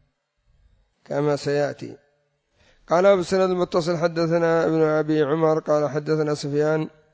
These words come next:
عن الزهري عن سالم وحمزة ابن عبد الله بن عمر عن أبيهما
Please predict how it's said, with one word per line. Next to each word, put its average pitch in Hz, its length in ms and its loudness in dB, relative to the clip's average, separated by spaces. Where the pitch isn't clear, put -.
عن 147 400 0
الزهري 151 920 -2
عن 139 260 -4
سالم 151 680 -2
وحمزة 143 680 -4
ابن 143 300 -4
عبد 139 320 -6
الله 139 220 -4
بن 139 140 -4
عمر 143 260 -4
عن 139 140 -4
أبيهما 143 560 -2